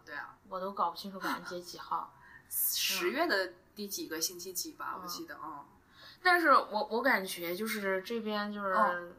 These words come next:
Speaker 2: 打折力度不大，
Speaker 1: 嗯。
Speaker 2: 反正。
Speaker 1: 没有，基本就。
Speaker 2: 但人还是好多，
Speaker 1: 对。
Speaker 2: 就大家都去抢购。
Speaker 1: 对。今年好像还是说在那个 Best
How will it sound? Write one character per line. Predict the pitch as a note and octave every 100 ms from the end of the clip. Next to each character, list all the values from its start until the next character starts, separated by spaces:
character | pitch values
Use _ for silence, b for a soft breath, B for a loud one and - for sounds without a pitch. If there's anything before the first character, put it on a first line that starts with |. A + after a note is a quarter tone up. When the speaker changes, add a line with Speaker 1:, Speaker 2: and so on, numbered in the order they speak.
| -
Speaker 2:
打 | F3+ F3
折 | F3
力 | G#3 A3+
度 |
不 | F#3+ F#3+
大， | A#3 G#3+
Speaker 1:
嗯。 | -
Speaker 2:
反 | -
正。 | -
Speaker 1:
没 | F3 G#3+
有， | - -
基 | - F3
本 | F3
就。 | - -
Speaker 2:
但 | D#4
人 | B3+ A3
还 | A#3+ G3+
是 | A3+
好 | C4+ G3+
多， | E3 E3+ E3 -
Speaker 1:
对。 | G3 F3
Speaker 2:
就 | G3+
大 | G#3 G3
家 | G3
都 | G3
去 | G3+ F3+ G#3
抢 | - - F3+ E3+
购。 | F#3+
Speaker 1:
对。 |
今 | F#3 E4+
年 | E4
好 | A#3
像 | G#3 A#3
还 | G3+
是 | F#3+
说 | G#3+ B3
在 | B3 A#3 G#3+
那 | G3+ F3+
个 | F3 D#3+
Best | G3 G#3